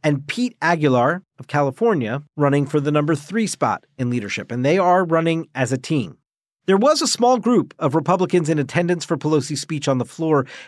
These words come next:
including House Minority Whip Steve Scalise,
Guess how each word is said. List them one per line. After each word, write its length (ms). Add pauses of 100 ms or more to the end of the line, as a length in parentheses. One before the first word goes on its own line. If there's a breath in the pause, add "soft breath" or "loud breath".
including 680 (220 soft breath)
House 280
Minority 520
Whip 320 (100)
Steve 380
Scalise, 760